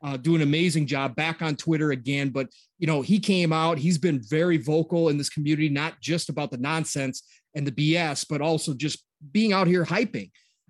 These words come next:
um, doing what he's supposed to do as one of the leaders at Sony Santa Monica.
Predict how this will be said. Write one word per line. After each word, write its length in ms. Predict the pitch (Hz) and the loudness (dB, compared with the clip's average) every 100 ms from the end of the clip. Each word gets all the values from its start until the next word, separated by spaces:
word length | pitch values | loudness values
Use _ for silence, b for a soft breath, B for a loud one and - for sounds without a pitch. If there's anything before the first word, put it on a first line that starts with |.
| - | -4
um, 280 | 165 160 147 | 0 0 2
doing 260 | 185 214 | 4 4
what 100 | 175 | 6
he's 160 | 180 190 | 6 4
supposed 300 | - 190 - | 2 -2 -4
to 60 | 123 | -6
do 420 | 143 233 220 175 | -2 0 2 0
as 280 | 147 151 131 | -2 -2 -2
one 120 | 160 | 0
of 80 | 147 | 0
the 60 | |
leaders 340 | 143 202 196 143 | 2 2 2 0
at 80 | |
Sony 260 | - 160 147 | -2 -4 -4
Santa 240 | - 160 | -4 -2
Monica. 560 | 147 175 226 180 131 | -2 0 -2 -2 -4